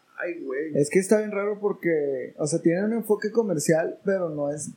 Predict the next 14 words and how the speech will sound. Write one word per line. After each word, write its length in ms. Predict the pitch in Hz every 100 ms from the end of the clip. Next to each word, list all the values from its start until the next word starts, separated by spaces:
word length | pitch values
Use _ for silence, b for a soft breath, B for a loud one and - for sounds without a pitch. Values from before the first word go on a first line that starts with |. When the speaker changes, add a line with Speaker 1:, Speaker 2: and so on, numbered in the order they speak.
| -
Speaker 2:
o 100 | 151
sea, 200 | 151 147
yo 180 | 143 151
no 180 | 175 185
lo 140 | 196
ubico, 800 | 196 185 170 147 160 165 180 185
no 140 | 170 156
lo 320 | 165 175 170
pongo 400 | 165 160 165 175
dentro 340 | 165 160 160 170
de 100 | 160
ese 140 | 151
margen 380 | 165 127 - 170
porque... 760 | 170 165 - 139 131 123 120